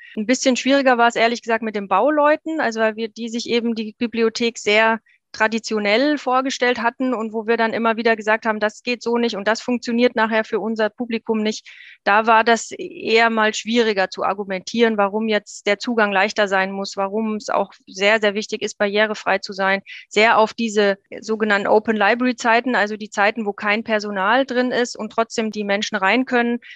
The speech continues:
da nochmal besonders drauf zu gucken, was sind da für bauliche Voraussetzungen dafür herzustellen und so. Also da war es eher schwierig, aber sowohl auch tatsächlich dem Kämmerer, dem Oberbürgermeister, dem Kulturreferenten war da sehr schnell eine Einigkeit herzukriegen. Da hatte ich sehr,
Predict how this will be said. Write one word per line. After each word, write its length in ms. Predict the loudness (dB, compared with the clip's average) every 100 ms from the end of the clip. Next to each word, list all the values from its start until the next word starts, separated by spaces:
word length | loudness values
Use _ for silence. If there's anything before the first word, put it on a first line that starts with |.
| -8 0
da 160 | 2
nochmal 320 | 4 4 4
besonders 420 | 2 0 2 2 2
drauf 240 | 0 0
zu 140 | -4
gucken, 340 | -6 -4 -2 0
was 160 | -2
sind 360 | -2 -8 -4 0
da 100 | 0
für 140 | 0
bauliche 500 | 2 2 2 0 -4
Voraussetzungen 920 | -4 -2 0 -2 -8 -6 -6 -6 -8 -4
dafür 420 | -6 -4 -4 -4 -8 -20 -20 _ _ 0
herzustellen 720 | 0 0 -6 0 2 4 2
und 160 | -4 -6
so. 180 | -4
Also 200 | -2 -2
da 180 | 2 4
war 60 | 2
es 100 | 0
eher 180 | -2 -2
schwierig, 420 | -2 -8 -8 -6
aber 220 | -2 -2 -2 -8
sowohl 380 | -8 -8 0 2
auch 240 | 4 4 0
tatsächlich 420 | -6 -4 -4 -4
dem 160 | -6 -6
Kämmerer, 580 | -2 2 2 4 2 2 -8 -20 _ -6
dem 140 | -4
Oberbürgermeister, 960 | 0 2 4 4 2 2 0 0 -2 -2
dem 280 | -2 -6 -4
Kulturreferenten 1040 | -6 0 0 0 -2 0 0 -2 -6 -10 -10
war 320 | -2 2 4
da 140 | 4
sehr 180 | 4 2
schnell 280 | 2 2 2
eine 160 | 2
Einigkeit 760 | 0 -2 -4 -4 -4 -4 -8 -10
herzukriegen. 600 | -6 -4 -6 -12 -10 -8
Da 140 | -6 -6
hatte 200 | -8 -10
ich 100 | -10
sehr, 320 | -6 -6 -6